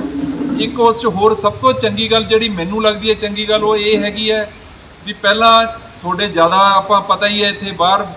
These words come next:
ਜਾਣ ਦਾ ਹਰੇਕ ਨੂੰ ਲਾਲਸਾ ਹੁੰਦੀ ਹੈ, ਠੱਗੀਆਂ ਮਰਵਾ ਲੈਂਦੇ ਹਾਂ ਆਪਾਂ,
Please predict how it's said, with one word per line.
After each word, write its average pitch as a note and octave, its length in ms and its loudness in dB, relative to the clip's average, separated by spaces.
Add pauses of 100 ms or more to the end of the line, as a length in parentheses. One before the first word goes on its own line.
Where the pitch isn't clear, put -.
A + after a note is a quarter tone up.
(200)
ਜਾਣ F3 240 0
ਦਾ F3 200 2
ਹਰੇਕ F#3 180 -2
ਨੂੰ G3+ 160 -8
ਲਾਲਸਾ E3 320 2
ਹੁੰਦੀ F#3 300 -4
ਹੈ, G3 120 -2
ਠੱਗੀਆਂ F3 300 -2
ਮਰਵਾ F3 280 0
ਲੈਂਦੇ F3+ 240 0
ਹਾਂ F3+ 80 2
ਆਪਾਂ, E3+ 300 -2